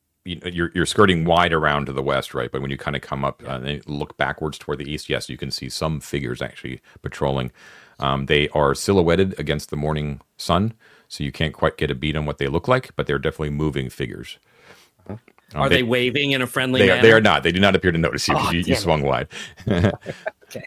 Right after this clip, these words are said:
Speaker 1: Um, so I would say, like, approximately about three hundred and fifty feet west of, uh, directly west of those gates, um, is when you finally come upon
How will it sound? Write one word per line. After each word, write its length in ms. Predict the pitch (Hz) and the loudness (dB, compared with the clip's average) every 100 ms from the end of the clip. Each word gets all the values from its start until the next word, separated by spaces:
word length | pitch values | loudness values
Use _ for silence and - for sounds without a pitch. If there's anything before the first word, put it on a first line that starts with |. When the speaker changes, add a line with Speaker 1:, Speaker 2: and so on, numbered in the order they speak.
| _ | _
Speaker 1:
Um, 420 | 80 76 78 76 - | 0 0 0 -4 -8
so 280 | - 107 95 | 4 6 8
I 120 | 104 120 | 8 6
would 160 | 131 | 6
say, 200 | - 117 | 6 6
like, 180 | 104 95 | 8 4
approximately 1300 | 80 - - - 156 151 165 - - 151 - 147 143 | 0 -8 -10 2 4 6 2 -2 -4 -4 -2 0 2
about 340 | 127 110 110 - | 2 4 2 -2
three 300 | - 120 123 | -6 -2 0
hundred 240 | 127 127 | 0 2
and 100 | 101 | 0
fifty 400 | - 120 - 104 | 0 -4 -2 -6
feet 400 | - - 135 - | -4 -4 -4 -4
west 400 | 85 95 113 - | -2 0 0 -4
of, 320 | - 101 90 - | -2 -2 -2 -4
uh, 140 | 87 - | -4 -2
directly 460 | 82 92 - 98 | 2 2 2 -2
west 340 | 85 87 90 - | 2 0 0 -4
of 180 | 92 85 | -6 -2
those 280 | 87 85 76 | -2 -2 -4
gates, 480 | 85 92 - - - _ _ _ _ _ _ _ | -4 -4 -6 -10 -10 _ _ _ _ _ _ _
um, 520 | 90 85 78 73 78 - - | -2 0 0 -2 -8 -16 -8
is 420 | 92 80 73 71 - | -2 0 0 -4 -10
when 320 | 85 80 78 - | -4 -2 -2 -8
you 300 | 80 76 73 | -6 -6 -6
finally 420 | - 90 90 87 | 0 2 2 -2
come 240 | - 78 | -4 -4
upon 540 | 76 - 71 67 67 | -4 -6 -4 -2 -4